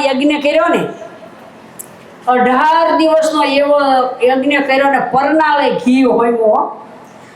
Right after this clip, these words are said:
અને ઘી ખૂટ્યું એમ બ્રાહ્મણો બોલવા માંડ્યા. તે એક કુંડલા ઘીના હોય ને ભરેલા, મહારાજે છડી અડાડી અને આખા ભરાઈ જાય તે તપેલાના તપેલા માલ કરતી ઘી નીકળે તો ખૂટે ને. ઈ કુંડલા હજી પ્રસાદીના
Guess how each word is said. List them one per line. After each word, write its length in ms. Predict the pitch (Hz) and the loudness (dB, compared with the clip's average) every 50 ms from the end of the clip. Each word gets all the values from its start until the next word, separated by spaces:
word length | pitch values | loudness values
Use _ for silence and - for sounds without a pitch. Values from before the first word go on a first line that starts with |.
| - - - | -14 -6 -2
અને 240 | 262 277 285 285 | -2 0 0 -2
ઘી 380 | 220 - - 247 269 311 320 320 | -2 -2 -2 0 0 0 0 0
ખૂટ્યું 360 | - 294 285 294 294 320 302 | 0 0 0 0 0 0 2
એમ 160 | 294 294 285 277 247 | 2 2 0 0 0
બ્રાહ્મણો 420 | 262 269 277 277 285 285 294 285 | 0 0 0 0 0 0 0 2
બોલવા 360 | 269 254 277 277 294 294 294 | 2 2 2 2 2 2 2
માંડ્યા. 320 | 285 285 294 294 311 302 294 | 2 2 0 0 0 0 0
તે 120 | 294 285 | 0 0
એક 320 | 277 277 277 269 - - | 0 0 -2 -4 -4 -4
કુંડલા 380 | - 294 294 294 294 294 277 269 | -2 0 0 0 0 0 0 0
ઘીના 360 | 214 - 240 269 277 269 262 | 0 -2 -2 0 0 0 0
હોય 220 | 254 262 302 320 320 | 2 2 0 0 0
ને 100 | 294 262 | 0 -2
ભરેલા, 680 | 208 185 220 247 254 262 254 262 254 254 247 247 - - - - - - 208 | 0 0 0 0 0 0 0 0 0 0 -2 -2 -6 -10 -14 -18 -14 -6 -2
મહારાજે 600 | 208 240 254 269 277 285 277 277 269 269 247 - | 0 0 2 2 0 0 0 0 0 0 -2 -2
છડી 340 | - 254 262 277 285 285 269 | -2 -2 -2 -2 0 0 0
અડાડી 680 | 254 254 247 302 311 320 269 247 214 180 170 - - - - - - - - - - - - - | 2 2 2 2 2 2 2 0 0 0 -2 -4 -8 -12 -16 -18 -20 -20 -20 -20 -20 -12 -4 -2
અને 380 | 233 254 269 254 233 214 - 226 | 0 0 2 0 0 0 -2 -2
આખા 380 | 226 262 277 - - 294 285 | -2 -2 -2 -2 -2 0 0
ભરાઈ 460 | 277 277 226 240 - 277 285 285 285 | 0 0 0 0 0 0 0 0 0
જાય 140 | 285 285 285 | 0 0 0
તે 120 | 285 285 285 - - - - - - - - - - 233 233 220 220 214 - 262 | 0 0 0 0 -2 -4 -8 -14 -20 -20 -20 -6 -4 0 0 0 0 0 -2 -2
તપેલાના 640 | 262 - 311 311 320 320 320 320 311 311 311 302 302 | 0 0 2 2 2 2 2 0 0 0 0 0 0
તપેલા 240 | 311 320 311 311 311 | 0 0 2 2 2
માલ 280 | 311 294 294 302 302 | 2 0 0 0 0
કરતી 220 | 294 302 302 - 294 | 0 0 0 0 0
ઘી 340 | 269 202 190 247 277 294 302 294 | -2 0 0 0 0 0 0 0
નીકળે 400 | 294 294 294 294 294 277 277 277 | 0 0 0 0 2 2 0 0
તો 60 | 247 | 0
ખૂટે 420 | - - - 262 277 269 254 233 | 0 0 0 0 0 0 0 0
ને. 120 | 220 220 220 | 2 2 2
ઈ 200 | 220 247 262 262 | 2 2 0 0
કુંડલા 420 | 269 - 285 285 294 294 294 294 254 220 226 | 0 0 0 0 2 2 2 2 2 2 2
હજી 200 | 240 233 294 277 | 0 0 0 0
પ્રસાદીના 1040 | - 254 269 - - 269 262 247 233 254 254 247 240 240 247 254 247 - - - | 0 0 -2 0 0 0 0 0 0 0 2 2 2 2 2 0 0 -2 -4 -6